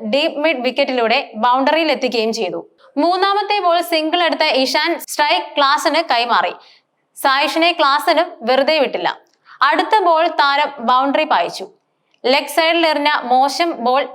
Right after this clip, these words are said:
ഫൈൻ ലെഗിലൂടെയാണ് ക്ലാസൻ ബൗണ്ടറി കണ്ടെത്തിയത്.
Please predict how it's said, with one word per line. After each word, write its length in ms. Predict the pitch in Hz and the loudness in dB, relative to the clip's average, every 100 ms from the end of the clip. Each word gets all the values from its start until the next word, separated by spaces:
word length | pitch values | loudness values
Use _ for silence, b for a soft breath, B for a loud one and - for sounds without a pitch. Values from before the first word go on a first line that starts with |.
| - _ | -18 _
ഫൈൻ 320 | 320 320 392 | 0 2 2
ലെഗിലൂടെയാണ് 760 | 381 311 320 320 294 262 294 285 | 2 2 2 2 2 2 0 2
ക്ലാസൻ 400 | 262 269 269 294 | 2 2 0 -2
ബൗണ്ടറി 500 | 233 254 269 269 294 | 0 0 2 0 0
കണ്ടെത്തിയത്. 460 | 214 190 185 165 | 0 -2 -4 -6